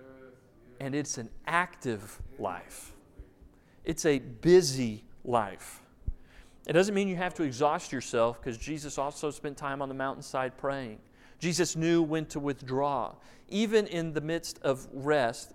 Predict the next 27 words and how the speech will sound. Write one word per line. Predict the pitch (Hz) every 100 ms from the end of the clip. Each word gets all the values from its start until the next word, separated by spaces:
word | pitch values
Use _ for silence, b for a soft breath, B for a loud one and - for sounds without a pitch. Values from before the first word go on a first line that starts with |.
| -
Jesus | 127 139 135 127
was | 131 110 -
active | 151 190 - 110 113
in | 135
his | 131 120
relationship | 131 127 123 - 123 - 113 110 b b b
with | 131 -
God. | 160 180 80 65 - - - _ - - - - - _ - b b b b b b b _ _ - -
This | 214 -
week | 196 190 -
is, | 160 160 165 160 160
uh, | - - 110
Labor | 143 165 185 156
Day | 131 123 113 110 123
week. | 143 135 117 - - - - - - - -
It's | -
a |
week | 196 202
that | 170
celebrates | - 202 196 202 165 165 156 -
work. | 143 147 156 127 - b b b -
It's | -
a |
week | 165 175
that | 147
celebrates, | - 190 185 185 147 139 139 - - b -
uh, | 127 120 98